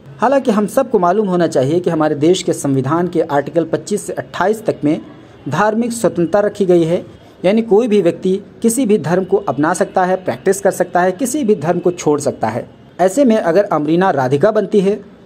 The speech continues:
तो भी किसी को एतराज़ नहीं होना चाहिए, लेकिन अगर यही situation reverse हो जाए और कोई राधिका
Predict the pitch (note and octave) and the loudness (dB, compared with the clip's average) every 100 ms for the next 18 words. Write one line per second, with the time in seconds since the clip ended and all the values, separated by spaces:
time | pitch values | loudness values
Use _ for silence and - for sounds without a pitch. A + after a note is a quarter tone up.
0 | - A#3+ B3+ - A#3+ C4 A#3+ - D#3+ E3+ | 0 2 2 2 0 0 0 2 2 2
1 | E3+ B2+ C3 F3+ F3+ F3 F3 D#3+ D#3+ F3 | 2 0 2 2 2 2 2 2 2 -2
2 | - - D#3+ B3 B3+ A#2 - - - F#3+ | -10 -2 2 2 0 -2 -6 -20 -6 -2
3 | B3 A#3 G#3 B3+ F3+ D3+ D3 G3 D3 F#3+ | 0 2 0 0 -2 -2 -2 0 2 2
4 | G3 E3+ D#3 D#3 E3 D3+ D3+ D#3+ C#3 E3 | 2 2 4 2 2 -2 2 2 2 2
5 | G3 G3+ | 0 -2